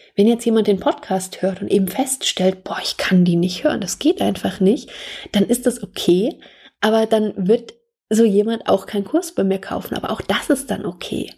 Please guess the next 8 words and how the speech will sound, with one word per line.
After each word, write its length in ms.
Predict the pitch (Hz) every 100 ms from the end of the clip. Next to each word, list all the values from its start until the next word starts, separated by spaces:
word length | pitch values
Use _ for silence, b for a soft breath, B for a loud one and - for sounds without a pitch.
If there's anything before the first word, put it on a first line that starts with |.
| B B B B
Aber 140 | 208 214
er 140 | -
hat 140 | 208
die 60 | 254
Möglichkeit 680 | 196 202 220 226 - 202 -
zu 180 | -
entscheiden. 800 | - 202 - 220 254 214 185 - b b b b b b -
Und 340 | 214 208 208